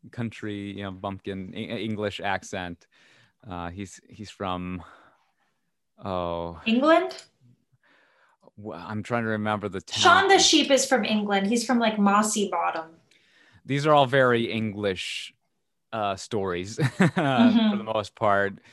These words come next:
Speaker 1: There, there's a cer-, very English quality to the humor. Um, b-, but, like, he's from Westleydale, I think is the name of the town.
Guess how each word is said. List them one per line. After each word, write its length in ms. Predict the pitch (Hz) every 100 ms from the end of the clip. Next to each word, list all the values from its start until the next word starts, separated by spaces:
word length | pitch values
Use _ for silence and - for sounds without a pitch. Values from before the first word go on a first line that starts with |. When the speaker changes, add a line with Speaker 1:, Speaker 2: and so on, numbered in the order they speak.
| _ _
Speaker 1:
There, 100 | 113
there's 240 | 104 110 107
a 60 |
cer-, 240 | 104 120 -
very 420 | 107 117 113 107
English 640 | 107 110 104 104 98 - - _
quality 540 | - 101 98 92 92 85
to 140 | -
the 100 | 92
humor. 720 | 90 - 92 85 87 87 87 - _ _ _ _ _ _ _
Um, 680 | 98 98 87 82 85 90 - _ _ _ _ _ _ _
b-, 320 | 113 92 - 101
but, 240 | 98 107 98
like, 280 | 101 92 - -
he's 220 | 90 107
from 360 | - 98 98 101
Westleydale, 1000 | 101 147 156 127 110 98 92 87 85 92
I 80 | 95
think 220 | 110 104
is 100 | 95
the 100 | 104
name 220 | 98 98
of 60 | 90
the 80 | 90
town. 680 | 104 98 92 90 82 82